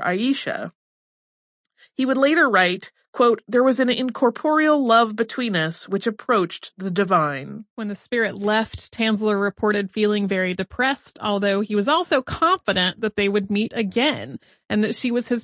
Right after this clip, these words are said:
Speaker 2: promised bride that the spirit of Countess Anna had told him about. But his anguish over it all manifested in physical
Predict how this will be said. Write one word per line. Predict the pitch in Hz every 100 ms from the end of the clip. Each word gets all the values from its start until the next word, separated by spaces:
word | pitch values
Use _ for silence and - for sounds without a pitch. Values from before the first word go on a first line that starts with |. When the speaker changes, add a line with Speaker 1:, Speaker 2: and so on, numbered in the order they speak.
| -
Speaker 2:
promised | - 214 214 233 226 -
bride | 185 196 233 240 127 127 139
that | 190 -
the | 208
spirit | - 208 208 214
of | -
Countess | 190 185 196 -
Anna | - 240 262 240
had | 214 196
told | - 247 302 285
him | 226 196
about. | 175 165 165 175 _ _ _ _ -
But | 226
his | 240 220 -
anguish | 208 254 311 285 247 247 -
over | 226 208 208
it | 196
all | 190 196
manifested | 196 196 220 269 254 226 - 208
in | 202 - -
physical | 233 233 240